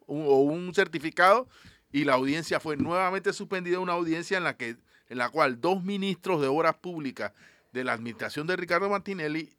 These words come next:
deberían comparecer a juicio, y esto no ocurrió. Eh, un poco, eh, mi preocupación es que lo, eso que tú has señalado, Olga,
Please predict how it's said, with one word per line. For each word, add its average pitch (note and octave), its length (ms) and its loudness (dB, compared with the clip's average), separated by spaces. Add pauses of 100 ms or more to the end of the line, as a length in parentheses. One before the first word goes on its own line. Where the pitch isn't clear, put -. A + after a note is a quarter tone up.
deberían A#2 560 -6
comparecer G2+ 600 -10
a F#2+ 80 -6
juicio, F#2+ 380 -20 (420)
y A#2+ 320 -8
esto A2 280 -8
no G#2 100 -10
ocurrió. F#2 500 -18 (680)
Eh, B2 360 -6 (440)
un D3+ 120 -14
poco, E3 520 -6 (460)
eh, A#2 580 -10 (1040)
mi C#3+ 100 -8
preocupación B2+ 600 -6
es D#3 140 -8
que D3 380 -2 (160)
lo, A#2 260 -8 (100)
eso C#3+ 260 -6
que C3 120 -10
tú D3+ 100 -10
has B2+ 140 -8
señalado, A#2+ 520 0
Olga, A#2+ 320 -4